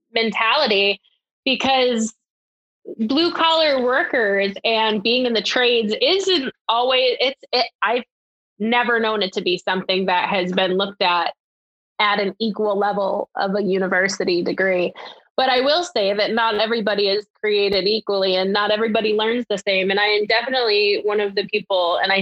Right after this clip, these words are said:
think that every tradesperson is somebody who learns better and works better hands-on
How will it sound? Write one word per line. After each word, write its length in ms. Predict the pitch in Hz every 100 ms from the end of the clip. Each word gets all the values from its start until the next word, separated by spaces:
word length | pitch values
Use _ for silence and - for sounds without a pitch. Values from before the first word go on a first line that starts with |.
| 190
think 200 | 196 196
that 100 | 180
every 260 | 214 226 202
tradesperson 800 | 202 185 175 - 175 - 135
is 200 | - - - _ _ _ -
somebody 300 | 262 240 240
who 420 | 226 214 202 180 -
learns 460 | 202 226 226 214
better 360 | 208 202 196 190
and 180 | 185 190
works 320 | 220 220 -
better 240 | 196 180
hands-on 800 | 175 220 202 196 196 190 175